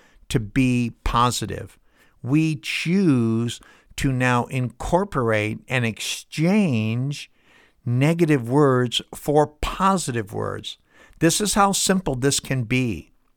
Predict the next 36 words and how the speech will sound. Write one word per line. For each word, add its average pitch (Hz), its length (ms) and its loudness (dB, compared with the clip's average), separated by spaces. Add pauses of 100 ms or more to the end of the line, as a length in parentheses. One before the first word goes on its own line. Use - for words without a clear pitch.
(1300)
And 139 240 2
I 127 140 2
found 226 460 2
this 208 240 2
link 131 400 0
for - 180 -4
you 101 220 -2
because 110 460 -2
I 113 100 -4
knew 117 240 -2
you 135 240 0
would 110 220 -2
want 113 260 0
me 104 180 -10
to. 101 400 -10 (460)
And 123 120 0
it's 120 160 0
at 131 160 0
the 127 80 0
bottom 120 500 0
of 107 240 -4
the 110 220 -2
description. 117 720 -4
So 107 300 -2 (260)
make 127 260 0
sure - 160 0
you 131 180 2
go 120 280 2
there 120 460 0
where, 110 800 -4
no 107 220 -6
matter 117 260 -2
where 113 200 0
you're 117 200 0
listening 117 400 -4
from. 113 520 -2